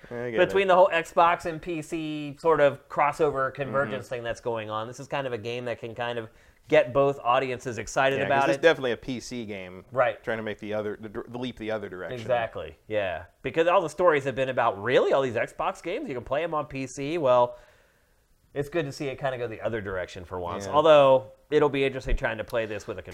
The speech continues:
Speaker 2: controller.
Speaker 1: yeah, trying to crack the, the R T S thing. I mean, I, I feel like Battle for Middle-earth two pulled it off pretty well on, uh,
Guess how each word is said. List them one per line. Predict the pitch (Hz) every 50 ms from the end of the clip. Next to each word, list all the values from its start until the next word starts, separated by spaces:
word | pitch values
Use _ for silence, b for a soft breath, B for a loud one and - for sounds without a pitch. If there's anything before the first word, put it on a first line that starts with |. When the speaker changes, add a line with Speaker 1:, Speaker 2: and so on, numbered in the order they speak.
| 151 135
Speaker 2:
controller. | 104 92 90
Speaker 1:
yeah, | 143 120
trying | - - 160 143 135
to | 123
crack | - - 135 123 117 117 - -
the, | 117 107 104 104 104
the | 110 110
R | 104 104 104
T | - - 113 104
S | 101 104 - -
thing. | - - 101 95 95
I | 98
mean, | 113 139
I, | 151 175 - - -
I | -
feel | - 320
like | 370 262 147
Battle | - 127 135 156
for | 147 - 127
Middle-earth | 127 131 131 127 120 117 - - -
two | - 127 123 127 117
pulled | - - 113 110 110
it | 101
off | 98 101 104 107 -
pretty | - 123 107 101
well | 95 101 101 98 101 104 101 104 98 - -
on, | 98 98 98 98 98 98 98 98
uh, | 95 95 95 92 92 92 92 95